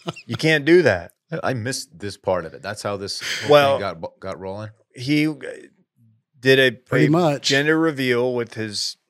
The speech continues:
Speaker 1: with a young lady who I believe he claims is his girlfriend. And that was news to Mariah Mills. Mariah, M R, M O R I H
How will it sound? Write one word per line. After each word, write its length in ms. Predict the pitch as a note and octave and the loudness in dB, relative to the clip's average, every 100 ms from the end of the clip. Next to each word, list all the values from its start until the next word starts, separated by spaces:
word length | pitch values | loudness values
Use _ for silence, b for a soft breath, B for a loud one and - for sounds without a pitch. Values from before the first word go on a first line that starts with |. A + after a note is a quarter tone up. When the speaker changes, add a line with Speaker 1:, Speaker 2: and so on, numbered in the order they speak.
| b b b b _ _ _ | b b b b _ _ _
Speaker 1:
with 140 | B2 A2 | -14 -10
a 60 | |
young 220 | A2+ B2 C#3 | -4 -2 0
lady 280 | B2 A#2 | 0 0
who 80 | C3 | 0
I 60 | A2+ | -2
believe 320 | G2+ A2 A#2+ | -2 -6 -6
he 120 | A#2 | -8
claims 340 | A#2+ B2 A#2+ A2 | -8 -10 -10 -10
is 60 | A#2+ | -12
his 120 | A2 | -8
girlfriend. 560 | A2+ G#2+ - A2 A#2 - _ _ _ _ _ _ _ _ _ | -6 -6 -6 -10 -10 -14 _ _ _ _ _ _ _ _ _
And 340 | A#2 A#2 A#2+ A#2 | -4 0 0 4
that 160 | D#3 | 4
was 220 | - E3+ C3 | 2 -4 -2
news 800 | C#3+ F3+ E3 B2+ C#3+ D3+ - - - | 0 0 0 0 -2 -6 -8 -12 -10
to 420 | C#3+ C#3 C#3 C3+ | -4 -2 -2 -4
Mariah 600 | A#2+ A2+ A2 C3+ D#3 D3 | -4 -2 2 2 2 -2
Mills. 1000 | B2 A#2+ A#2+ G#2+ F2+ - - - C3 - _ _ _ _ _ | -4 -6 -6 -8 -10 -14 -14 -14 -20 -20 _ _ _ _ _
Mariah, 420 | A2 A#2+ B2+ B2 | -2 0 0 -2
M 220 | A2+ B2 B2+ | -4 -6 -4
R, 360 | A#2+ A2+ A2+ - | 0 0 0 0
M 200 | C#3 D3+ | -2 0
O 200 | C3+ C3 | 0 0
R 380 | A2+ A2+ A2+ - | 0 0 0 -2
I 220 | A#2+ A#2+ | -4 -4
H 520 | A2+ A#2 A#2 - - | -6 -8 -8 -12 -14